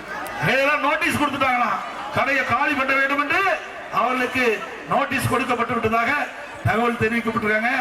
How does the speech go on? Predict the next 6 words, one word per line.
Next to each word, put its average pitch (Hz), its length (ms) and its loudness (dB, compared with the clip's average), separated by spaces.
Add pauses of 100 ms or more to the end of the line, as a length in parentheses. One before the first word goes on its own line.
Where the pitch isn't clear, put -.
(440)
அவர்களுக்கு 311 440 0 (120)
சரியான 339 380 2 (100)
இடத்தை 311 260 0 (120)
தேர்வு 302 320 0
செஞ்சு 285 260 0 (640)
அந்த 233 140 0